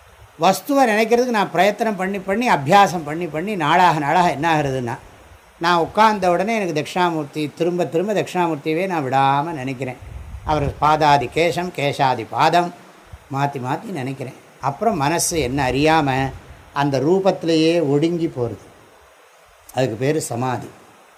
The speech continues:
சமாதியை புரிய வைக்கிறதுக்கு நல்ல உதாரணம் டி வி தான். டி வி. இப்போ உங்க அத்தனை பேருக்கும் நான், என்னோட பேச்சுல சமாதி இருக்கா இல்லையா?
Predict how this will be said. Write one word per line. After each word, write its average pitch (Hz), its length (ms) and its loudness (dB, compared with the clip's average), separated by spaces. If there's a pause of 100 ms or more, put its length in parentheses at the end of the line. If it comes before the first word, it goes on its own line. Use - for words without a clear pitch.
(560)
சமாதியை 196 580 0
புரிய 214 380 2
வைக்கிறதுக்கு 160 400 0
நல்ல 151 720 0
உதாரணம் 160 580 4
டி 190 240 -2
வி 147 40 -2
தான். 135 120 -4 (2000)
டி 156 60 -10
வி. 135 140 -14 (560)
இப்போ 165 160 -4
உங்க 180 200 2
அத்தனை 220 320 2
பேருக்கும் 214 600 0
நான், 165 160 -4
என்னோட 170 340 0
பேச்சுல 214 340 0
சமாதி 185 440 0
இருக்கா 180 280 2
இல்லையா? 156 380 2